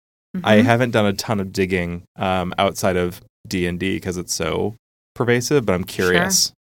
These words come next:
Speaker 1: Um,
Speaker 2: Yeah, or, like, groups in Chicago.
Speaker 1: Oh,
Speaker 2: uh,
Speaker 1: totally.
Speaker 2: or virtual groups if you're looking for players. Like, hit me, hit me up at least.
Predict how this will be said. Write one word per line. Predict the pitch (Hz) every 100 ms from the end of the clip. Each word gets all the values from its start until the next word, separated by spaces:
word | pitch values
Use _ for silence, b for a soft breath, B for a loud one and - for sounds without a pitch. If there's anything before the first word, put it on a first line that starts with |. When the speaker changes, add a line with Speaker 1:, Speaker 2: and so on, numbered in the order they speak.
| 107
Speaker 1:
Um, | 92 90 87 87 - _ _ -
Speaker 2:
Yeah, | 294 359
or, | 247 302
like, | 330 240
groups | 208 226 226 -
in | 233
Chicago. | 233 214 214 240 233 180 160 - _ -
Speaker 1:
Oh, | 117
Speaker 2:
uh, |
Speaker 1:
totally. | 95 87 78 285
Speaker 2:
or | 339
virtual | 285 208 208 - 254
groups | 240 262 285 220
if | -
you're | 202
looking | 208 208 220
for | 214
players. | 196 - 180 196 247 277 -
Like, | 165 165 - _ _ _ _ _ _ - -
hit | -
me, | 247 226
hit | - 262 185
me | 208 226
up | 156 165
at | 147
least. | 143 160 190 -